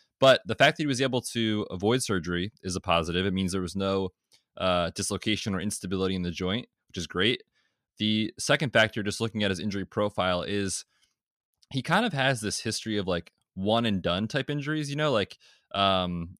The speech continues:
he had the lower leg fracture, and of course now he has the hip fracture. He doesn't really have those, like, recurring soft tissue injuries like a, a hamstring or a calf or, uh, an insta-, unstable shoulder that you're like, "Oh man, I, I'm worried about this," like, those kind of things, right? So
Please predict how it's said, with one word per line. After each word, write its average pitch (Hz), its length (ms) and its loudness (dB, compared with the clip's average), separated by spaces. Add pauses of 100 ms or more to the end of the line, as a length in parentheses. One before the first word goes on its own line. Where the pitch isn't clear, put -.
(120)
he 110 100 -2
had 101 120 2
the 95 60 0
lower 107 280 2
leg 104 240 2
fracture, 101 500 2
and 92 80 0
of 90 80 -6
course 98 240 -2
now 92 100 -4
he 90 80 -2
has 87 120 -4
the 92 80 -6
hip 110 200 -4
fracture. 101 640 2 (460)
He 123 80 -10
doesn't 185 220 -2
really 170 160 -2
have 120 320 4
those, 104 260 2
like, 90 240 0 (220)
recurring 95 600 -2
soft - 360 2
tissue 90 360 -4
injuries 87 480 -6
like 82 220 -6
a, 85 120 -8 (100)
a 85 60 -8
hamstring 90 540 -4
or 82 140 -6
a - 40 -10
calf 104 440 4
or, 92 400 -2 (460)
uh, 98 240 0
an 104 100 -4
insta-, - 400 -2 (140)
unstable 113 420 0
shoulder 107 340 2
that 92 120 -2
you're 95 120 -2
like, 90 220 0
"Oh 104 100 -2
man, 92 220 0
I, 90 140 0
I'm 98 80 2
worried 101 200 6
about 85 220 0
this," 92 240 -2
like, 95 180 -4
those 131 200 2
kind 92 160 -2
of 82 60 -10
things, 80 220 -10
right? 104 240 2
So 110 300 2